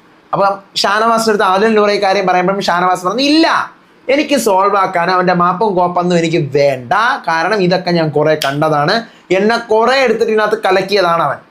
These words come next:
അലക്കിയതാണ് അവൻ, അതുകൊണ്ട് അവനെ ഞാൻ വെറുതെ വിടത്തില്ല." Then പണിപ്പുര ടാസ്ക് എം ഒ റിയക്. Actually this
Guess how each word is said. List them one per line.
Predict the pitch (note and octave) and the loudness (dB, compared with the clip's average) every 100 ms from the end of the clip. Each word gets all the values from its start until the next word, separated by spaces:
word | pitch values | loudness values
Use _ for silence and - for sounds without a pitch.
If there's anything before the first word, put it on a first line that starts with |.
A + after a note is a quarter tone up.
| _ - | _ -4
അലക്കിയതാണ് | F3+ A3 A3 A#3 G#3 F3 | -2 -2 0 0 2 0
അവൻ, | D#3+ E3+ | 2 2
അതുകൊണ്ട് | F#3+ F#3+ | 2 2
അവനെ | G3 G3 | 0 0
ഞാൻ | F#3 | 0
വെറുതെ | F3 F#3 F3+ | 2 2 2
വിടത്തില്ല." | D#3 D3 B2+ G#2+ - _ _ E3+ | 2 -2 -4 -8 -14 _ _ -2
Then | B3+ B3 - - _ - | -2 -2 -10 -20 _ -2
പണിപ്പുര | B3 C#4 C4 C#4+ C#4+ C4+ | 0 0 0 0 0 0
ടാസ്ക് | B3 - B3+ G3 G3 | -2 0 0 2 2
എം | G#3+ A#3+ | 2 2
ഒ | A#3 | 2
റിയക്. | F#3+ F3 F3 F3+ | 2 0 -2 -2
Actually | A3+ - C4+ C4 B3 | -2 -2 0 2 0
this | A#3 | 0